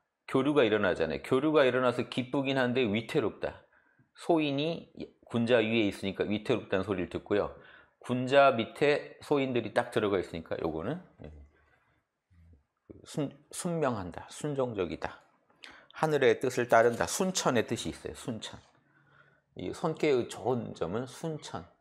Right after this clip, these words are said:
하늘에 순종한다는 순천, 순명, 하늘의 명에 순-, 순종한다, 요런 뜻이 있습니다.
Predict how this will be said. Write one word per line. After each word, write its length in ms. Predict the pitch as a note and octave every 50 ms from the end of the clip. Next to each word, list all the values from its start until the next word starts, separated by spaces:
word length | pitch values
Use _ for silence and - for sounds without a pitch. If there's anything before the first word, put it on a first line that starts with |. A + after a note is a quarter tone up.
| _ - - - _ -
하늘에 400 | - - C#3+ C#3 C#3 C3 B2 A#2
순종한다는 920 | - - D#3+ D3 C#3 B2 A#2 G#2+ G#2+ G#2 F2+ E2 E2 D2 D#2 E2+ G#2+ C#3+ C#3+ - _
순천, 640 | _ - - D#3 D3+ C#3+ C#3+ - - D#3+ D3+ D3+ D#3 - - - _ _ - - - _
순명, 640 | - - - D#3+ D#3 D3 A#2+ G2 G2 G2 F2+ E2+ -
하늘의 400 | - A2+ C3 C3 C3 A#2+ A2+ G2+
명에 300 | F2+ F2+ F2 F2 F#2 F2
순-, 300 | E2 - - B2 A#2+ G#2+ - _ _ _
순종한다, 920 | - - D3 C3+ B2+ B2+ B2+ A#2+ A#2+ G#2+ G#2 G2+ E2+ D#2+ - - - - -
요런 260 | - E2+ E2+ F#2 F2+
뜻이 220 | - D#2+ - - -
있습니다. 500 | - - - - - - - F#2 A#2